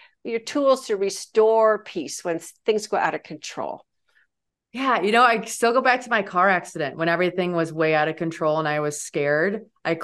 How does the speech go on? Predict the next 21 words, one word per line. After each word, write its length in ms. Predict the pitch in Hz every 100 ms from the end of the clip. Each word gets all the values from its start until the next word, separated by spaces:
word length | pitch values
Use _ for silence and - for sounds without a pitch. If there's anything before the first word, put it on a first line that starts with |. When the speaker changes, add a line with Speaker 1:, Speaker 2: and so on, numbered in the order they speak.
| 240
Speaker 2:
close 300 | 180 196 196
my 180 | 202 196
Speaker 1:
Mm-hmm. 120 | 160
Speaker 2:
eyes 520 | 147 160 254 269 - _ -
Speaker 1:
Mm-hmm. 280 | 185 170 247 285
Speaker 2:
and 400 | 175 165 160 165 -
I, 120 | - -
wherever 340 | 175 170 190
I 100 | 202
am, 340 | 196 185 208 -
I'll 120 | 151
close 280 | - 170 175
my 200 | 180 170
eyes 240 | 151 160
and 100 | 156
I'll 140 | 139 139
wiggle 320 | 147 151 147
my 160 | 143
fingers 400 | 139 135 135 127
and 100 | 123
toes. 400 | 120 - - -